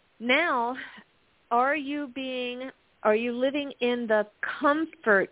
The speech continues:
Speaker 2: of what you had in your childhood versus saying, "I want something else,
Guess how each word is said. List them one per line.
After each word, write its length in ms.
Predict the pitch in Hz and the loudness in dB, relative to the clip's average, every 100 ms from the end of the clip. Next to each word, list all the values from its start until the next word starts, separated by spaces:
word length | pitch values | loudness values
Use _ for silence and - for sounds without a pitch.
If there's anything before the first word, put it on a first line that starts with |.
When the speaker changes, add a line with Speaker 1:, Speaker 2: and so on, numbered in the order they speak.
| - | 2
Speaker 2:
of 200 | 196 185 | 2 2
what 380 | 185 196 196 190 - | -2 4 4 2 -4
you 360 | 190 185 175 | -2 0 0
had 920 | 185 - 240 247 220 190 180 220 302 - _ _ _ _ 214 | -4 0 4 6 8 6 6 2 -2 -4 _ _ _ _ 0
in 140 | 208 | 2
your 140 | 208 202 - | 0 -4 -2
childhood 760 | 269 277 262 208 185 175 196 - _ - - 196 | 0 0 0 2 4 2 0 -6 _ -20 -18 -2
versus 720 | 208 226 226 - 214 202 202 - _ _ - | 4 4 4 2 4 4 2 -2 _ _ -2
saying, 400 | - 220 208 208 - _ - - _ _ 214 | 2 2 2 -4 -10 _ -20 -20 _ _ -4
"I 120 | 220 | -2
want 320 | 220 247 240 - | -2 -6 -6 -8
something 380 | 233 220 214 208 - | -10 -8 -10 -8 -4
else, 280 | 294 247 | -2 -2